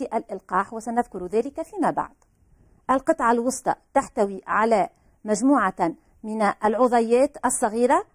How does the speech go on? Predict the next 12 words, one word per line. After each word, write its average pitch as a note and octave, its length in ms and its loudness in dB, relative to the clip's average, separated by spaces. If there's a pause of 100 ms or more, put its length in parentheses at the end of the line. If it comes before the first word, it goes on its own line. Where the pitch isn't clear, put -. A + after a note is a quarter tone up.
(120)
المجهرية G#3+ 720 0 (200)
تدعى F3+ 320 2
بالميتوكوندريا، G#3+ 920 -2 (420)
والتي F4+ 420 0
تساهم A#3 560 -4
في C4 160 -12
توفير C#4 360 -2
الطاقة G#3 380 -4
اللازمة A#3+ 420 -2
لحركة A#3 680 -8 (300)
الحيوان G3+ 540 -4
المنوي. F#3+ 480 -4